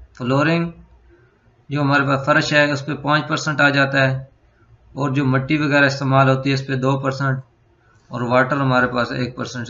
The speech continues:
यूज़ होता है। last में हमारे पास जो है painting, डिस्टेंपर वगैरह, पेंट, दरवाजे, खिड़कियाँ, बिल्डिंग की जो है paint वगैरह, वो हमारे पास है पाँच परसेंट। और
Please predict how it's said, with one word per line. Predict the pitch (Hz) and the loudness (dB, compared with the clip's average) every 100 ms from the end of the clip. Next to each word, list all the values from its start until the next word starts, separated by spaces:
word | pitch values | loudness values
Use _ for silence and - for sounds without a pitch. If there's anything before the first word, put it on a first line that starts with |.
| 107 | -10
यूज़ | 120 117 110 | -8 -6 -6
होता | 107 113 | -8 -10
है। | 107 - _ _ _ _ _ _ _ _ _ _ _ _ _ 349 349 349 349 _ _ _ _ _ _ | -10 -14 _ _ _ _ _ _ _ _ _ _ _ _ _ _ _ -20 -20 _ _ _ _ _ _
last | 127 _ _ - | _ _ _ -4
में | 160 | 0
हमारे | 143 151 160 | 2 2 2
पास | 156 147 | 0 0
जो | 147 | 0
है | 147 | 0
painting, | 135 139 139 135 135 110 95 _ _ _ _ _ _ _ _ _ _ _ _ _ _ 139 | 0 0 0 0 -2 -4 -10 _ _ _ _ _ _ _ _ _ _ _ _ _ _ -8
डिस्टेंपर | 131 - 139 135 143 | -8 -4 -2 2 2
वगैरह, | 131 127 131 131 | 2 4 4 4
पेंट, | 131 135 131 | 2 -2 -2
दरवाजे, | 113 123 123 127 127 | -2 -2 0 0 0
खिड़कियाँ, | 127 120 127 127 120 107 _ _ _ - _ _ _ | -2 -4 -4 -4 -4 -10 _ _ _ -20 _ _ _
बिल्डिंग | 117 117 131 131 | -6 -2 0 0
की | 131 | -2
जो | 120 | -4
है | 117 | -4
paint | 120 120 113 | -4 -6 -4
वगैरह, | 113 113 113 | -4 -2 -2
वो | 110 127 | -2 -2
हमारे | 120 113 110 | 0 0 -2
पास | 113 110 120 | -4 -6 -6
है | 113 | -8
पाँच | - 110 107 | -8 -8 -8
परसेंट। | 107 - 101 98 _ _ _ _ _ _ _ _ _ _ _ _ _ _ _ _ _ _ _ _ _ - - - - - 135 | -12 -14 -14 -16 _ _ _ _ _ _ _ _ _ _ _ _ _ _ _ _ _ _ _ _ _ -20 -20 -20 -20 -12 -4
और | 143 147 151 - | -2 -2 -4 -10